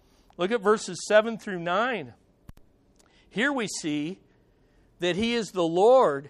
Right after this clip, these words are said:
who is reliably true in himself. He's reli-, he keeps, that phrase,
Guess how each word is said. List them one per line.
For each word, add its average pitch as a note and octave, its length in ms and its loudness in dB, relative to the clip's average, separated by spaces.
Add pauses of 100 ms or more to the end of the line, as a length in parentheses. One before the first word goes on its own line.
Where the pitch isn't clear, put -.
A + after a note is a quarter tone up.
(120)
who G3 200 -2
is F3+ 160 0
reliably A#3+ 1040 4
true A3+ 760 -4
in A#3+ 240 -2
himself. G#3 840 -6 (1000)
He's G3 240 -6
reli-, F3 640 -2
he G3 220 -6 (120)
keeps, C4 400 -8 (320)
that A#3+ 220 2
phrase, A#3 580 2